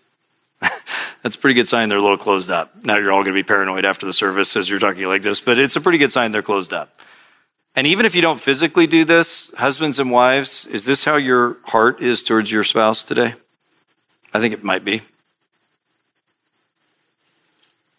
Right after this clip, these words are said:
The way of Christ is to open your arms, to be open to the other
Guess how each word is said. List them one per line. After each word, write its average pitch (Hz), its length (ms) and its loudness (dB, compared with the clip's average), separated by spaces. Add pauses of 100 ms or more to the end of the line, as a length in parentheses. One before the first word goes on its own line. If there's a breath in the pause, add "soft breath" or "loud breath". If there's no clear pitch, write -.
(1040)
The 117 120 -2
way 131 180 4
of 127 120 -4
Christ 120 380 2
is 101 120 -6
to 104 140 -6
open 117 360 -2
your 104 140 -2
arms, - 500 -10 (1300)
to - 100 -12
be 120 220 0
open 135 400 2
to 143 140 0
the 123 160 2
other 95 420 -2